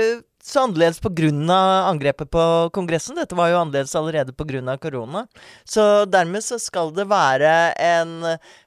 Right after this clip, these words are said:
Først og fremst en digital innsetting. Eh, han skal stå på denne berømte trappen, podiet, og ha, både han og Kamala Harris. Eh, tidligere presidenter skal være der. Vi får George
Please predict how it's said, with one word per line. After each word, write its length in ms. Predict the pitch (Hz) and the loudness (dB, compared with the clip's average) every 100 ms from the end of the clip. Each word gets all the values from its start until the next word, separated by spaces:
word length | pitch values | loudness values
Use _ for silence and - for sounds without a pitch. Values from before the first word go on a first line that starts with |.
| _ | _
Først 400 | 175 - - 180 | -2 -2 -4 -2
og 160 | 180 | -2
fremst 480 | - 151 143 - - 156 | -2 -6 -6 -12 -14 -12
en 100 | 147 | -8
digital 1000 | 147 135 151 - 135 131 135 165 160 139 _ - | -6 -6 -8 -4 -2 0 2 0 0 -4 _ -10
innsetting. 640 | 143 113 127 113 139 135 117 _ | -10 -6 -6 -6 -6 -8 -12 _
Eh, 340 | 151 147 147 143 | -2 0 0 -2
han 160 | 156 | -4
skal 160 | 147 226 | -2 -4
stå 320 | - 175 139 - | -2 -2 -2 0
på 80 | 220 | 0
denne 460 | 214 160 160 160 156 | 0 2 2 2 2
berømte 1120 | 160 147 135 - 151 147 147 139 143 139 143 143 | 0 -2 -4 -6 0 2 2 0 -2 -2 -4 -6
trappen, 340 | 151 - 135 | -6 -6 -10
podiet, 440 | 131 131 123 139 147 - - - | -10 -12 -6 -6 -8 -12 -20 -4
og 160 | 147 151 | 2 2
ha, 260 | 135 151 123 | 2 -2 -4
både 280 | 156 147 | -2 -2
han 180 | 143 135 | -2 -6
og 100 | 131 | -8
Kamala 280 | 156 139 131 | -8 -8 -6
Harris. 540 | 135 131 156 214 - | -4 -4 -2 -2 -2
Eh, 680 | 180 156 147 143 139 117 131 - 139 - - | -2 0 2 0 -2 -6 -10 -12 -18 -20 -14
tidligere 400 | - 180 139 127 | -8 -4 -4 -6
presidenter 760 | 147 131 131 123 190 202 220 | -8 -10 -6 -2 -2 -2 -4
skal 200 | 196 - | -4 -2
være 160 | 185 180 | 2 4
der. 260 | 185 190 196 - - _ 139 | 4 4 2 -6 -20 _ -8
Vi 300 | 151 156 151 | -2 0 -2
får 300 | - 147 131 | 0 -2 -2
George 320 | 165 160 - | 0 0 -2